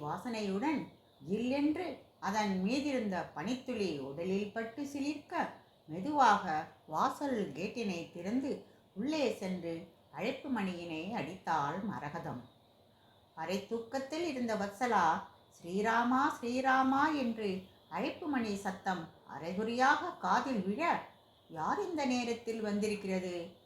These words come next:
என்று மணியினை பார்த்தாள். மணி காலை நான்கு.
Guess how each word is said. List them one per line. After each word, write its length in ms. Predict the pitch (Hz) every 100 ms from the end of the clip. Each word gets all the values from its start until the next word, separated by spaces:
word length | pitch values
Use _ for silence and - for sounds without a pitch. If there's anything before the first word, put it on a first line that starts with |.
| -
என்று 240 | 165 165
மணியினை 720 | 156 156 254 302 233 170 170
பார்த்தாள். 680 | - 139 - 156 135 - - - _ _ _ _
மணி 420 | - 254 226 214 -
காலை 460 | 208 202 180 160
நான்கு. 500 | 190 165 151 151 -